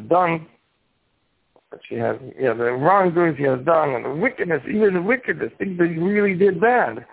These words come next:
which he has done, ad shir kezer, ad, ad, to, ad, this, to this extent. She'adayin ra'oso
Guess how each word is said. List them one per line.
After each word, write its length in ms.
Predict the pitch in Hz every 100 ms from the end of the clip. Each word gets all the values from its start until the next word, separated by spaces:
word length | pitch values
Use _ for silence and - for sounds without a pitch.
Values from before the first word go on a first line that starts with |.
| - -
which 120 | 135
he 80 | 151
has 140 | 131
done, 400 | 123 156 226 294 - - - - _ _
ad 420 | - 214 220 220 - - - -
shir 400 | 214 226 220 208 214
kezer, 520 | 143 131 175 175 98 - - _ _ _ _ -
ad, 100 | 123 - -
ad, 180 | - 151 -
to, 160 | -
ad, 260 | 196 202 175 _ _ _ _ _ _ _ - 131
this, 120 | 190 208 -
to 80 | 160
this 160 | 185 214
extent. 520 | 165 - - - - - _ _ _ _ -
She'adayin 720 | 120 143 180 226 247 247 190
ra'oso 500 | 143 190 240 247 208